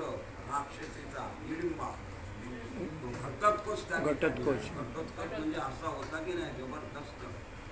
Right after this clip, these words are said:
Speaker 1: त्याचा नुसता आवाज आल्याबरोबर अर्धी सेना काय झाली? गाडी पडली. कोण? त्याचं नाव काय?
Speaker 2: घटोत्कच.
Speaker 1: आणि तो घटोत्कच झाल्यावर सगळे घाबरले. कोणाकरता? आपल्या वडिलांना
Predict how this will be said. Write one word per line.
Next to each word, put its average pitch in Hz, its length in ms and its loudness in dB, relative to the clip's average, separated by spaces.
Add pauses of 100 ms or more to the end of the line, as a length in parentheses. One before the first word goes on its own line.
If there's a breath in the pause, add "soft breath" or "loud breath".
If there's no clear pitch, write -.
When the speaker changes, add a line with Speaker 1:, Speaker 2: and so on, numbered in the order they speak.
(200)
Speaker 1:
त्याचा 165 580 6
नुसता - 380 6
आवाज 156 680 8
आल्याबरोबर 202 680 6
अर्धी 190 440 8
सेना 180 360 2
काय 165 100 0
झाली? 156 320 -2 (960)
गाडी 139 260 -2
पडली. 127 260 -2
कोण? 180 320 4 (440)
त्याचं 131 280 -4
नाव 160 180 0
काय? - 360 -2
Speaker 2:
घटोत्कच. 139 760 4 (180)
Speaker 1:
आणि 127 180 -2
तो 147 280 -2
घटोत्कच 175 560 -2
झाल्यावर 165 340 2
सगळे 160 300 -2
घाबरले. 147 500 -2
कोणाकरता? 170 600 0
आपल्या 170 320 2
वडिलांना 160 560 2